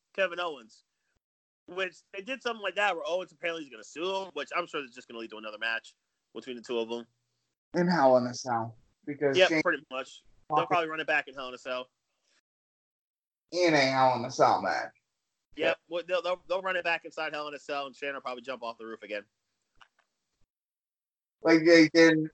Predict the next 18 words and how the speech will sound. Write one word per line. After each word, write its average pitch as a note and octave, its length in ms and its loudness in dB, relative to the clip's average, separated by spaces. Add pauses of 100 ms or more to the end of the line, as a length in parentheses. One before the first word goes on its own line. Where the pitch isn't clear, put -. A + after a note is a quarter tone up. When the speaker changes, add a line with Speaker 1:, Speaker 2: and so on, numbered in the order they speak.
(520)
Speaker 2:
didn't A4 380 6
Kevin F4 280 12
Owens E4 320 12
and D4 100 -4
Shane C#4+ 260 0
McMahon C4 300 4
face A#3+ 260 4
in B3 100 -2
a A#3+ 60 2
Hell A#3+ 240 4
in B3 80 2
a A#3+ 60 0
Cell B3 260 8
match A#3 260 8
before? B3+ 580 6
<laughs> - 80 -18
Speaker 1:
Yes, E3 220 4
they, G3+ 180 4